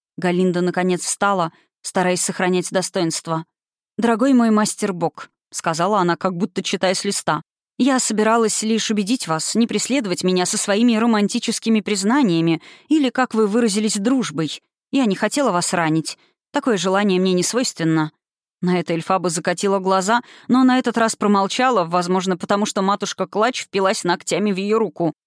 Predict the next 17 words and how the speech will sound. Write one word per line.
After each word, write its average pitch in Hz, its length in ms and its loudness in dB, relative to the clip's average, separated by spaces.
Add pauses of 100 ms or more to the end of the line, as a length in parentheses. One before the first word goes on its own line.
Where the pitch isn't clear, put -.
(300)
«Опускаться 196 560 -2
до 180 140 2
новых 220 280 0
тайных 175 260 0
встреч - 360 -4
я 311 80 2
не 196 100 2
стану. 151 460 0 (400)
Как 320 160 -4
напомнила 233 500 4
мне 214 160 4
матушка 208 460 0
Клач, 202 400 -2 (160)
это 320 240 0
ниже 220 360 4
моего 185 300 2
достоинства». 170 720 -2